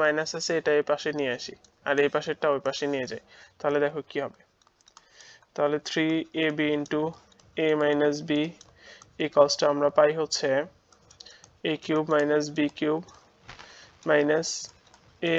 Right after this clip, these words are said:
minus B whole cube। <clears throat> ওকে, তো তারপরে এখান থেকে A B যদি রেখে দেই, তাহলে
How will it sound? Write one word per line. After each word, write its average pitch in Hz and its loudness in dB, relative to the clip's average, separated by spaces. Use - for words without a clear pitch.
minus 151 2
B - -8
whole 147 -4
cube। 135 -8
<clears throat> - 4
ওকে, 165 -8
তো 180 -4
তারপরে 160 2
এখান 160 -8
থেকে 156 -2
A - 2
B 160 -2
যদি 151 -2
রেখে 151 -2
দেই, 147 0
তাহলে 147 -2